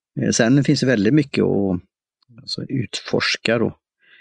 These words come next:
Och det är ju det som är roligt med det här, att vi kan både titta på snackisar, såna vi kan drömma om, eller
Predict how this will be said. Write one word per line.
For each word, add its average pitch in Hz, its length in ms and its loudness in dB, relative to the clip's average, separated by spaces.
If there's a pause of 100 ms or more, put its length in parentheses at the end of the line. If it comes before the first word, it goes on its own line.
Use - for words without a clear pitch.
(440)
Och 123 200 -6
det 110 60 -2
är 104 40 2
ju 110 60 2
det 110 140 4
som 123 140 2
är 120 60 6
roligt 104 320 2
med 139 100 2
det 131 60 2
här, 95 120 2
att - 180 0
vi - 40 -4
kan 107 280 0
både 107 240 4
titta 135 260 2
på - 100 0
snackisar, - 580 2
såna 107 260 4
vi 101 120 2
kan 104 300 2
drömma 110 320 4
om, 98 220 4
eller 101 460 2